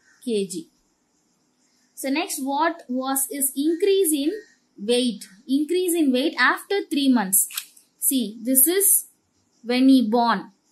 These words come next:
After three months, it is three point six. When he was born itself, the weight was three point five. So that we have to subtract six point five K G minus three point five K G.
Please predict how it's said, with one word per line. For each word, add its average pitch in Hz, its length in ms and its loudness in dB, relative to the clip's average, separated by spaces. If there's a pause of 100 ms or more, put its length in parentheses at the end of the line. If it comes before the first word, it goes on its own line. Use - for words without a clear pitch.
(240)
After 294 460 0
three 277 180 -2
months, 311 320 2
it 247 140 -4
is 427 320 0
three 285 260 -2
point 254 300 0
six. - 360 0 (260)
When 254 240 4
he 269 160 4
was 254 320 -2
born 269 420 2
itself, 302 580 0
the 240 140 0
weight 277 340 0
was 254 340 0 (140)
three 294 300 -4
point 247 340 -4
five. 208 280 -2
So 214 180 -4
that 220 360 2 (280)
we 240 160 -4
have 233 380 -2
to 359 200 0
subtract 262 720 0
six - 360 0
point 285 400 -2
five 240 460 0
K 214 260 -4
G 269 400 -2 (420)
minus 233 840 0 (360)
three 269 380 0
point 247 380 -2
five 240 340 -2
K 170 220 -6
G. - 100 -18